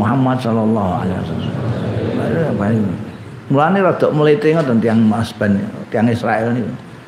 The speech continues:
Mergo kiambake sing di Sing diingeti keutamaane ki ambake tok, bahwa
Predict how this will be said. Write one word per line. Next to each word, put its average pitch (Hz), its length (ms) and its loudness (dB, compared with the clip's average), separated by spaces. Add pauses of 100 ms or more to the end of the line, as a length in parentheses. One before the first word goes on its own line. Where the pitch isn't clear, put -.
(120)
Mergo 131 320 -2
kiambake 131 340 2
sing 139 140 2
di 110 160 0 (600)
Sing 123 200 2
diingeti 123 560 4 (480)
keutamaane 123 720 2
ki 117 160 -2
ambake 107 380 2
tok, 98 180 -2 (160)
bahwa 113 380 0